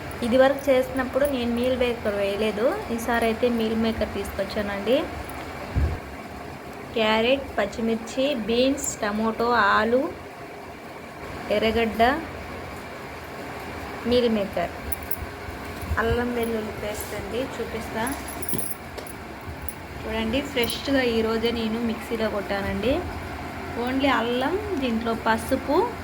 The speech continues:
లైట్గా సాల్ట్ వేసాను, పాడవకుండా, తొందరగా పాడవకుండా ఉంటుందని. అది మనము షాప్లో కొన్నదైతే బ్లాక్గా అయిపోయి ఉంటుంది, అంత హెల్దీ కాదు. అందుకే నేను ఎప్పుడైనా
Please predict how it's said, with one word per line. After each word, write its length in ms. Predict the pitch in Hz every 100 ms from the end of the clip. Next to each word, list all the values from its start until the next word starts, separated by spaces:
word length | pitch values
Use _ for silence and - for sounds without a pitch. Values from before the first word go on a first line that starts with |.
| - - - -
లైట్గా 420 | 233 233 226 233 247 247
సాల్ట్ 360 | 220 226 233 214
వేసాను, 420 | 208 220 214 214 285 233
పాడవకుండా, 600 | 220 220 226 220 214 208 -
తొందరగా 320 | 208 214 220 214
పాడవకుండా 520 | 208 208 196 196 196 196
ఉంటుందని. 500 | 196 - 196 196 285 - - - - - - 226 - - - - - - - - - - - - 226
అది 360 | 214 214 202 226 240 247 233 240
మనము 320 | 254 247 240 240 233 247 -
షాప్లో 400 | 254 247 247 269 262
కొన్నదైతే 520 | 226 240 240 226 240 240 220
బ్లాక్గా 420 | 220 220 214 233
అయిపోయి 320 | 220 214 214 208
ఉంటుంది, 360 | 208 208 214 269 269
అంత 280 | 220 220 - 220 214 208 208 226
హెల్దీ 320 | 226 214 220 240 220
కాదు. 220 | 202 226 220
అందుకే 320 | 214 214 247 240
నేను 200 | 226 214 208 208 214 214
ఎప్పుడైనా 420 | 214 226 233 240